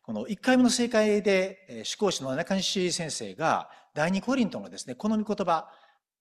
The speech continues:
語られました。えー、「私たちは救われる人々の中でも、滅びる人々の中でも、神に捧げられた芳しいキリストの香りなのです。」ね。香りっていうと皆さん、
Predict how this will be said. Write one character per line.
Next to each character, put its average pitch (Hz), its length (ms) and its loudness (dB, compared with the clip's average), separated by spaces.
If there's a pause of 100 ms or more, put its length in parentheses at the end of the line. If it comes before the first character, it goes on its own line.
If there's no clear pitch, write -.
(680)
語 - 160 -4
ら 117 80 -2
れ 113 60 -4
ま 107 100 -10
し - 60 -10
た。 - 260 -16
え 85 440 -18
ー、 - 40 -20
「私 233 240 -2
た 220 120 -2
ち 190 120 -2
は 147 160 4
救 - 260 -4
わ 226 120 6
れ 220 100 6
る 220 80 2
人 226 220 2
々 196 240 -2
の 147 100 -4
中 165 220 -2
で 147 80 -2
も、 135 140 -2
滅 196 260 0
び 202 80 -2
る 185 60 -4
人 - 140 -4
々 180 200 -2
の 139 60 -8
中 131 200 -6
で 98 120 -10
も、 123 320 -2 (440)
神 262 300 2
に 185 140 2
捧 175 320 -2
げ 208 100 2
ら 214 80 2
れ 190 100 0
た 143 140 2
芳 214 400 0
し 170 260 -2
い 113 100 -12
キ 247 280 -2
リ 294 160 -2
ス - 80 -8
ト 277 160 -4
の 254 160 2 (100)
香 254 360 -2
り 302 100 -2
な 269 120 0
の 156 120 -4
で - 140 -14
す。」 - 180 -16 (1200)
ね。 - 160 -16 (1200)
香 - 180 -4 (180)
り 339 80 4
っ 320 40 0
て - 180 -8
い 170 40 -2
う - 20 -10
と 143 80 -10
皆 135 120 -4
さ 113 180 -6
ん、 - 100 -18